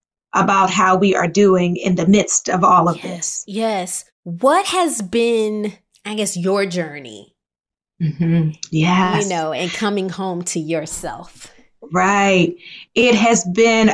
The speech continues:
Speaker 1: a beautiful, I'm gonna call it, uh, quilt making or tapestry or weaving, 'cause as you've alluded to, I have, like, different aspects of myself.
Speaker 2: Mm-hmm.
Speaker 1: And so, uh,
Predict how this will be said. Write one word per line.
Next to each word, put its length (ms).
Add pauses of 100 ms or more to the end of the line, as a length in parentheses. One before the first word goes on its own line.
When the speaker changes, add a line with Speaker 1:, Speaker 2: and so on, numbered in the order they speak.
(120)
Speaker 1:
a 120
beautiful, 500 (200)
I'm 80
gonna 220
call 360
it, 240 (100)
uh, 500
quilt 540
making 440
or 120
tapestry 600
or 120
weaving, 800 (260)
'cause 180
as 260
you've 300 (140)
alluded 480
to, 180
I 80
have, 120
like, 360
different 420
aspects 540
of 100
myself. 600
Speaker 2:
Mm-hmm. 180 (320)
Speaker 1:
And 240
so, 540
uh, 140